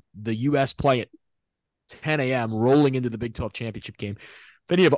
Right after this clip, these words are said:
Argentina at two o'clock. So you have Messi. You have all the co-, you know, you have all the S E C at whatever it is, four, four thirty, Big Ten at eight. You have A C C, which doesn't really matter at all, but is gonna be on.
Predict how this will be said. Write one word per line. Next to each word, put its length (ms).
Argentina 1120
at 160
two 200
o'clock. 420
So 100
you 40
have 80
Messi. 560
You 120
have 80
all 240
the 80
co-, 200
you 160
know, 100
you 140
have 320
all 200
the 200
S 220
E 80
C 300
at 160
whatever 360
it 60
is, 160
four, 340
four 260
thirty, 720
Big 260
Ten 240
at 160
eight. 480
You 120
have 60
A 140
C 180
C, 340
which 200
doesn't 420
really 460
matter 640
at 220
all, 420
but 160
is 120
gonna 160
be 100
on. 320